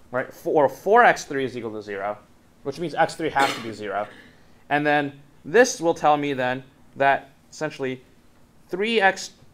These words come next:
two plus two x three is equal to zero. But since this guy was zero, then this guy has to be zero. And then x,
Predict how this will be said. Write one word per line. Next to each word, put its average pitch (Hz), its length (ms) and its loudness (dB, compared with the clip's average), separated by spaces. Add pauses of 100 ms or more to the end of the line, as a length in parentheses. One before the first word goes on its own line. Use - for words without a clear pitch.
(160)
two 139 460 0 (400)
plus 220 280 2
two 170 320 -2
x - 280 -4
three 127 300 -6
is 117 160 -6
equal 123 160 -10
to 117 100 -8
zero. 113 420 -4 (340)
But 151 140 0
since 160 420 -6 (460)
this 214 360 6
guy 185 200 6
was 160 180 2
zero, 139 460 4
then 135 160 -4
this 175 160 -4
guy 151 160 0
has 127 220 -4
to - 60 -18
be 120 100 -10
zero. 107 400 -6 (1900)
And 156 180 0
then 156 220 4
x, 151 280 0